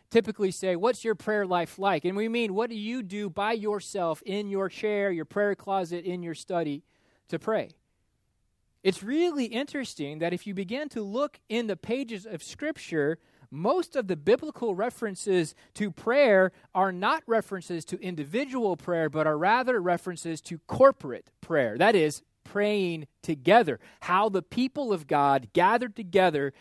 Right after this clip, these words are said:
to worship God pray in common.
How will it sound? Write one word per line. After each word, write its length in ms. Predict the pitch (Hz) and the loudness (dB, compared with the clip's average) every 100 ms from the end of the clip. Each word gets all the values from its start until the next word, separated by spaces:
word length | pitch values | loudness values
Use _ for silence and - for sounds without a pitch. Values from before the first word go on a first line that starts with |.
| - | -16
to 160 | - 175 | -8 -2
worship 500 | 180 269 - 165 143 | 4 4 2 -12 -6
God 360 | 147 139 131 - | -2 0 -2 -4
pray 680 | - 202 226 170 123 131 165 _ _ _ _ _ - | -10 0 4 4 2 -2 -6 _ _ _ _ _ -4
in 200 | 190 180 | -2 -2
common. 580 | - 175 131 104 - | -4 -4 -4 -8 -20